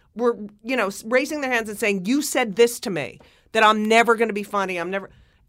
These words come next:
like, you don't realize how powerful that is when someone's, like, vulnerable and just starting out to do something that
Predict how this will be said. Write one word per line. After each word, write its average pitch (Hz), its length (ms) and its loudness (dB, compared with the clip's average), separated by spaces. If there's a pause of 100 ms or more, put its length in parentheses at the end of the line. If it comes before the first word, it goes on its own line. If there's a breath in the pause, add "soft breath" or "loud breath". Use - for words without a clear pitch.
(320)
like, 349 260 -2
you 392 140 2
don't 427 240 0
realize 494 400 0
how 440 140 -2
powerful 440 520 -2
that 302 160 0
is 247 140 -4
when 269 160 -6
someone's, 320 420 -4
like, 294 160 -6
vulnerable 277 540 -4
and 240 80 -4
just 269 180 -12
starting 269 400 -2
out 254 180 -4
to 247 80 -12
do 262 200 -8
something 202 540 -4
that 208 340 -2